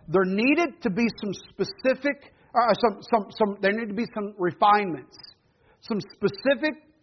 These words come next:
to direct them into a more edifying service. So it, it wasn't about, uh, it wasn't about trying to be, um, more about this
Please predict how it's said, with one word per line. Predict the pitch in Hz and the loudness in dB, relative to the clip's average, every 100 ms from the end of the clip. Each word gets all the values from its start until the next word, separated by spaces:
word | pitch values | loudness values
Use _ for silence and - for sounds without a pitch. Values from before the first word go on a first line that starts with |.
| _ _ _ | _ _ _
to | 240 | -2
direct | 165 180 233 - | 4 4 4 2
them | 277 | 0
into | 240 - 220 | -2 0 2
a | 175 | 2
more | 165 202 247 269 240 - _ _ _ _ _ _ - | 2 4 6 6 2 -6 _ _ _ _ _ _ 0
edifying | 220 214 - 175 156 147 - | 2 2 0 0 0 -4 -6
service. | 165 135 117 135 - _ _ _ _ _ _ _ | -6 -6 -10 -20 -20 _ _ _ _ _ _ _
So | - 220 202 - _ _ - | 0 0 0 -6 _ _ -6
it, | 214 214 | 0 2
it | |
wasn't | 208 254 247 233 | 4 4 2 -2
about, | 190 214 208 202 | 4 6 6 4
uh, | 214 170 135 - _ _ _ _ _ _ _ _ _ _ - | 2 4 2 -8 _ _ _ _ _ _ _ _ _ _ -4
it | 175 | 2
wasn't | 202 254 254 | 4 4 2
about | 220 214 214 | 4 4 2
trying | 233 214 208 202 | 2 2 2 0
to | 208 | -2
be, | 170 196 180 - _ _ _ _ _ - | 0 0 -2 -6 _ _ _ _ _ 0
um, | 170 160 139 113 _ _ _ _ _ _ _ _ _ - _ _ | 4 4 2 -4 _ _ _ _ _ _ _ _ _ -20 _ _
more | 170 202 185 240 | -14 -2 4 6
about | 214 202 196 | 8 6 6
this | 233 | 2